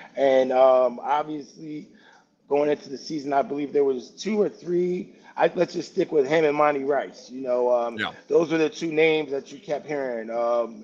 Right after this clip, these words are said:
Speaker 1: him and Monty Rice. And then, you know, then another name, uh, would come up in there, but the consistent name was, uh, Jack Gibbons. So whatever he was doing was good enough. And it, and, you know, it also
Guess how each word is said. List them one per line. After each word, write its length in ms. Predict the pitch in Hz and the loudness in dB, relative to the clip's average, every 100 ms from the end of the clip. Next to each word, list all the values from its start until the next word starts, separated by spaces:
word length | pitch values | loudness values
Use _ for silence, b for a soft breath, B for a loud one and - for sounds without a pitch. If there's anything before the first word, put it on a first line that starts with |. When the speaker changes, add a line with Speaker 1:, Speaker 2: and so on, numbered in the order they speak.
| 104 | -8
Speaker 1:
him 200 | 147 151 | -4 -2
and 80 | 147 | -2
Monty 260 | 139 135 | -2 -2
Rice. 400 | 131 165 165 139 | 0 0 0 -4
And 160 | 131 139 | -6 -2
then, 300 | 143 139 123 B B B - | -2 -2 -4 B B B -4
you 80 | |
know, 200 | 147 143 | 4 4
then 140 | 139 131 | 4 -2
another 360 | 135 165 165 | 2 2 2
name, 500 | 156 156 156 156 151 | -2 0 0 -2 -2
uh, 280 | 143 143 139 | -2 -2 -2
would 260 | 139 139 - | -2 -8 -8
come 180 | 151 151 | -6 -4
up 160 | 143 147 | -4 -6
in 120 | 147 | -6
there, 220 | 151 143 | -6 -4
but 180 | 135 135 | -6 -12
the 60 | |
consistent 680 | 123 131 - 190 - - 139 | -14 -18 -8 -8 -8 -10 -6
name 480 | 156 160 143 131 123 | -4 -2 -4 -6 -2
was, 520 | 151 147 135 123 104 B B B | 2 4 2 -2 -10 B B B
uh, 200 | 135 131 | 0 2
Jack 340 | 135 147 117 | 0 -2 -2
Gibbons. 460 | 143 151 127 107 - | -2 0 -2 -8 -10
So 220 | 135 131 | -6 -4
whatever 540 | 123 131 147 185 185 | -4 -2 0 2 0
he 140 | 160 170 | -4 -6
was 240 | 156 123 | -6 -10
doing 360 | 127 165 165 147 | -4 0 0 0
was 160 | 139 123 | -2 -2
good 240 | 165 165 | -2 -2
enough. 300 | 156 151 131 B B B - | 0 0 -2 B B B -8
And 260 | 156 160 | -6 0
it, 220 | 151 139 - 147 | -2 -2 -10 -8
and, 440 | 143 143 135 127 | -4 -4 -6 -10
you 100 | 147 | -6
know, 460 | 135 131 127 123 113 _ _ _ _ 143 | -4 -2 -2 -6 -12 _ _ _ _ -6
it 100 | 139 | 2
also 540 | 160 160 151 143 | 2 2 0 0